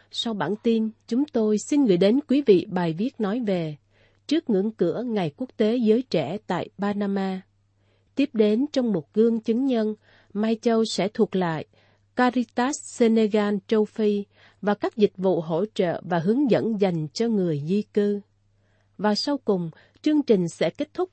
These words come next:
với một thần học kinh thánh do Linh Tiến Khải phụ trách về đề tài Giá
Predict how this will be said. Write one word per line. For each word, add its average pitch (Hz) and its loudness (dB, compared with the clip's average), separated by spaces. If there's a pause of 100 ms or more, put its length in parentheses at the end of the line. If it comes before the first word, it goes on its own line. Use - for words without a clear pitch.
với 311 0
một 233 0
thần 180 -2
học 165 -8 (100)
kinh 254 0
thánh 226 -6 (340)
do 247 0
Linh 247 2
Tiến 277 -2
Khải 190 -8
phụ - -2
trách 269 -6
về 175 -2
đề 165 -2
tài 156 -4 (720)
Giá 214 2